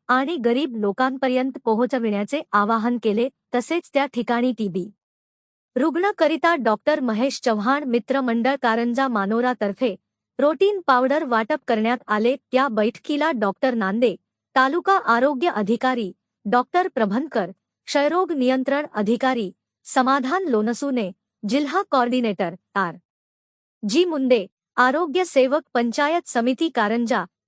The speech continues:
निलेश पाटील, क्षयरोग सुपरवायझर बर्वे साहेब, क्षयरोग सुपरवायझर मंगेश भाऊ मुंदे,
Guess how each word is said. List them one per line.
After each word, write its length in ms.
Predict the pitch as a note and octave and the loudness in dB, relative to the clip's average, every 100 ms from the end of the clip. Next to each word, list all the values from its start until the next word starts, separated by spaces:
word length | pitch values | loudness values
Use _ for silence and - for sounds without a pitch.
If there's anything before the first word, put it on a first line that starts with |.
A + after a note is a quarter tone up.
| _ | _
निलेश 440 | A#3 C4+ F#4 - - | 0 2 0 -2 0
पाटील, 440 | A#3 A3 C#4 G3+ - _ _ | 0 0 -4 -4 -10 _ _
क्षयरोग 440 | - D4+ E4+ F4+ - | -2 0 2 0 -4
सुपरवायझर 840 | - C4+ C#4 C4+ A#3+ A#3 A#3+ A3 G#3+ _ _ | -6 -2 0 0 0 0 -2 -4 -6 _ _
बर्वे 380 | G3+ C4 C#4 E4 | 0 0 0 -4
साहेब, 440 | - G#3 G#3 G3+ F3+ _ _ - | -2 -2 -2 -4 -8 _ _ -4
क्षयरोग 460 | D4+ D#4 E4+ F4+ | 0 2 0 -2
सुपरवायझर 840 | - C#4 C4+ C4 B3 A#3 A#3 G3+ G3+ _ _ - | -4 -4 0 0 0 -2 -2 -4 -8 _ _ -2
मंगेश 460 | B3+ C#4 F#4 G4+ G#3+ | 0 0 0 -2 -4
भाऊ 300 | G#3 A#3+ D4 | -2 0 0
मुंदे, 440 | B3 A#3 A#3 F#3+ | -2 0 0 -2